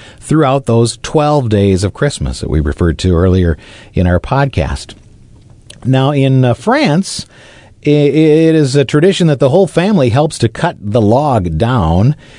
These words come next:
and that, uh, a little bit is burnt each night. Now, if any of the log is left after Twelfth Night, Epiphany, it is, uh, kept safe in the house until next Christmas to protect against lightning.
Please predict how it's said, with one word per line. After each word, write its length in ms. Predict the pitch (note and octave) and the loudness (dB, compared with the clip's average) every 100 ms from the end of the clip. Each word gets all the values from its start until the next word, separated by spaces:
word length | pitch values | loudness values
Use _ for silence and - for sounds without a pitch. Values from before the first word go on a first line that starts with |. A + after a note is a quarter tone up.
| - | -8
and 300 | G2+ G#2+ G#2 | -4 0 0
that, 380 | G2+ G2 G2 - | 2 0 -2 -4
uh, 140 | F#2+ D2+ | -2 0
a 80 | |
little 180 | G2 D#3+ | 0 0
bit 180 | G#2 A2+ | 0 0
is 140 | F#2 | -2
burnt 300 | D#2+ G2+ G2+ | -2 -2 -2
each 340 | - G2+ F2+ - | 0 -2 -2 -2
night. 340 | A#2 F2 D#2 | 0 0 -2
Now, 200 | C#2+ D#2+ | -2 -2
if 100 | E2 | -2
any 220 | - E4 | -2 -2
of 80 | C#4 | 0
the 60 | A3+ | 0
log 240 | A3 A3+ | 0 0
is 180 | F#3 E3 | 0 0
left 320 | E3+ G3+ G#3+ - | 0 -2 -4 -8
after 560 | E3 A3+ - B3 B3+ - | -8 -8 -4 -4 -4 -8
Twelfth 400 | - A3 G#3+ G#3+ | -6 -4 -4 -2
Night, 480 | F#3 G3 A3+ A#3+ - - - | 0 0 0 -4 -10 -20 -6
Epiphany, 560 | A#2 F#3+ F#3 G3 A#3 - - - - - _ - _ | -2 -2 0 0 -2 -6 -20 -20 -20 -20 _ -20 _
it 160 | D3+ | 0
is, 300 | D#3+ D3+ - | 2 0 0
uh, 180 | E3+ D3+ | 0 0
kept 320 | - A3 A3 | -2 -6 -6
safe 420 | - - G#3 A3+ C4+ | -10 -2 -2 0 -2
in 60 | |
the 80 | C4+ | -2
house 320 | G#3+ C#3+ D3+ | 0 -2 0
until 220 | D#3+ - | -2 0
next 240 | B2+ D3+ - | 0 -2 -4
Christmas 480 | F#3 D3+ A#2+ C#3+ - | -4 -2 -2 -4 -4
to 100 | A#2 | -4
protect 400 | A#2 B2+ E3+ - | -2 -2 -4 -2
against 380 | D3+ D3 D3+ | -2 -2 -2
lightning. 360 | C#3+ B3+ C3+ E2+ | -2 -2 -2 -6